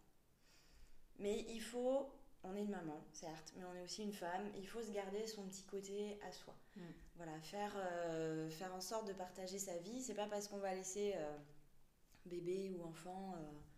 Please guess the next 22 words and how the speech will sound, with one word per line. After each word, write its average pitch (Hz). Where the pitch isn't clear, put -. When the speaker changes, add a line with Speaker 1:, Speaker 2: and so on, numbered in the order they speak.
Speaker 1:
avec 170
d'autres 226
que, 196
euh, 143
ça 147
va 147
mal 156
se -
passer. 180
Voilà, 165
essayer 220
vraiment 226
de 262
faire 233
la 208
part 202
des 202
Speaker 2:
Ouais, 202
c'est 190
Speaker 1:
choses, 202
Speaker 2:
ça. 180
Speaker 1:
euh, 156